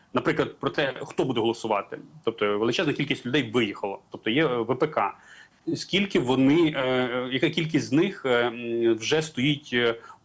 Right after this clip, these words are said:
скажімо так, е, приписана або в базі? Ну, ми цього не знаємо. Тобто, е,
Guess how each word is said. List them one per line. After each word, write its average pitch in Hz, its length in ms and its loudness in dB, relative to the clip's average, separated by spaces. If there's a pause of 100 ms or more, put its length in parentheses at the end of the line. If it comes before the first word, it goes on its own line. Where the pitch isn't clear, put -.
(120)
скажімо 139 240 2
так, - 200 0
е, 123 280 0
приписана 139 480 0
або 131 200 0
в 113 200 -8
базі? 110 460 -2 (680)
Ну, 123 300 4
ми 117 160 4
цього 165 240 2
не 180 100 4
знаємо. 110 460 0
Тобто, - 300 -2
е, 107 460 2